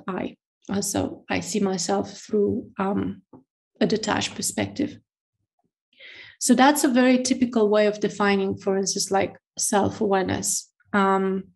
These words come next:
and we can distinguish between reflective self-consciousness, which, as I said, it involves the subject-object relation between two different mental states, the reflecting and the reflected.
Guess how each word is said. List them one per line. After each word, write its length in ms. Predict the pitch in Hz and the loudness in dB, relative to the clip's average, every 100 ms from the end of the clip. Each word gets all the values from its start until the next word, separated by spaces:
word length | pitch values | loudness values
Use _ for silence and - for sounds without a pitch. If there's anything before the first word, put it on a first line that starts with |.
| - _ _ _ _ | -20 _ _ _ _
and 520 | - 220 220 220 - 226 | 2 2 2 0 2 4
we 80 | 269 | 4
can 200 | 302 285 | 4 4
distinguish 500 | 262 - 240 233 - | 4 4 4 4 2
between 360 | 214 - 208 | -2 2 0
reflective 600 | 202 196 - 202 208 262 | 2 -2 2 0 2 -2
self-consciousness, 1080 | - 240 233 233 233 226 233 - 233 233 - | 0 2 2 2 -2 -2 -4 0 2 2 2
which, 340 | 202 202 - - | 2 2 -2 0
as 160 | 202 196 | 0 0
I 40 | |
said, 320 | 190 208 196 | 0 0 -2
it 240 | - 196 220 | -2 -2 0
involves 480 | 196 196 196 190 | 2 4 2 0
the 60 | - | -2
subject-object 1080 | - 208 202 - 180 - 202 208 - 247 247 | 0 0 0 -4 -6 0 0 0 2 2 2
relation 440 | 240 226 220 240 | 2 4 2 2
between 360 | 208 202 208 196 | 0 -2 -2 -2
two 200 | - 208 | -2 0
different 360 | 202 208 208 190 | 0 -2 -4 -2
mental 280 | 190 190 | -2 -2
states, 680 | 185 - 196 220 - - - | -2 -2 -2 -2 -2 -4 -2
the 80 | 214 | 0
reflecting 540 | 202 202 208 202 208 196 | 0 0 -2 0 0 0
and 120 | 190 | 0
the 40 | |
reflected. 600 | 185 170 202 - - 240 | -2 -2 -4 -2 -4 -4